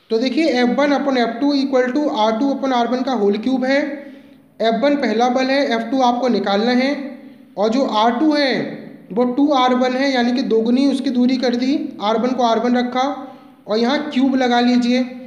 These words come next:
आर वन से आर वन कैंसिल, टू का होल क्यूब एट होता है, एट upon वन। तो हमारा जो आंसर है बाद में जो बल होगा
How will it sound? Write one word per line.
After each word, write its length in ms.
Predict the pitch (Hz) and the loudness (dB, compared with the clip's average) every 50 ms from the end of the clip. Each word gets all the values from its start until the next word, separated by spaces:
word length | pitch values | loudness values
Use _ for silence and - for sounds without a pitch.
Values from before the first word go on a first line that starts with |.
| - - - - - | -18 -18 -20 -12 -6
आर 200 | 196 214 233 240 | -2 0 0 0
वन 180 | 233 277 294 285 | 0 0 -2 -2
से 120 | 294 294 240 | -2 -2 -2
आर 180 | 220 214 214 | 0 0 0
वन 200 | 202 240 247 247 | 0 0 0 0
कैंसिल, 440 | 254 240 240 233 233 269 277 294 311 285 - - - - - - - - - 254 | 0 0 -2 -2 -2 -2 -2 -2 -4 -6 -8 -12 -14 -20 -20 -20 -20 -12 -4 0
टू 140 | 269 285 | 0 0
का 120 | 277 302 277 | 2 0 0
होल 220 | 254 254 247 247 240 | 0 2 2 2 2
क्यूब 300 | 247 269 277 277 277 - | 2 0 0 0 0 -2
एट 200 | 208 240 240 233 | -2 -2 -2 -2
होता 220 | 254 247 247 254 254 | -2 -2 -2 -2 0
है, 160 | 262 277 262 196 233 | 0 0 0 0 -2
एट 180 | 240 247 247 | -2 0 -2
upon 320 | 247 247 247 247 233 214 185 | -2 -2 0 -2 0 0 0
वन। 260 | 202 214 240 285 302 - - - - - - - - - - - - | 0 0 0 0 -2 -2 -6 -10 -12 -16 -20 -20 -20 -20 -20 -8 -4
तो 60 | 247 | -2
हमारा 280 | 226 226 220 233 247 262 | -2 0 0 0 0 0
जो 220 | - 302 311 - - | 0 0 0 0 0
आंसर 360 | 208 202 208 214 277 277 269 | 0 -2 -2 -2 -2 -2 0
है 200 | 269 269 262 - - - - - - - - - - - - - 147 | 0 0 0 -2 -2 -4 -6 -10 -14 -18 -20 -20 -20 -20 -20 -18 -6
बाद 300 | 151 190 208 233 240 247 | -4 -2 0 0 0 0
में 120 | 277 285 - | -2 -2 0
जो 100 | 285 269 | 0 0
बल 200 | 220 233 233 233 | 0 0 0 2
होगा 320 | 233 226 202 202 226 262 | 2 0 0 2 0 0